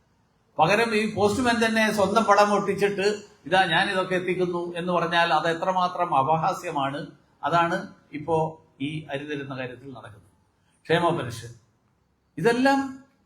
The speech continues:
കേന്ദ്രത്തിൽ നിന്ന് ലഭിക്കുന്ന പണമാണ്.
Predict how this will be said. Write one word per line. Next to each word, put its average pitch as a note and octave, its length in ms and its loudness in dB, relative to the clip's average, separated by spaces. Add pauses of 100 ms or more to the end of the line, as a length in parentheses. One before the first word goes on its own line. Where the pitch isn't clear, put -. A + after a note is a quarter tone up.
(180)
കേന്ദ്രത്തിൽ A#3 560 -4
നിന്ന് A3 400 -6
ലഭിക്കുന്ന G3+ 640 -4
പണമാണ്. F#3 460 -2